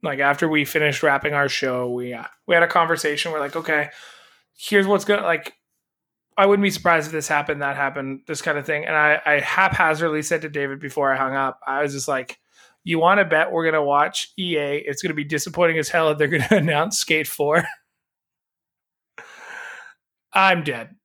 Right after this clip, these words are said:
I'm legitimately dead that that actually happened. Were you caught off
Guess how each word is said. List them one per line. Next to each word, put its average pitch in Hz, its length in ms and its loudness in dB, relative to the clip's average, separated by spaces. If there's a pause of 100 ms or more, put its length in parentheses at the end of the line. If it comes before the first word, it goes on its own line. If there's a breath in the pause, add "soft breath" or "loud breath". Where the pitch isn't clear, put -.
(520)
I'm 156 540 4
legitimately 175 600 0
dead 143 280 0
that 135 140 -6
that 123 140 -4
actually 127 400 -4
happened. - 360 -10 (1500 soft breath)
Were 190 80 0
you 208 160 2
caught 214 200 4
off 226 320 0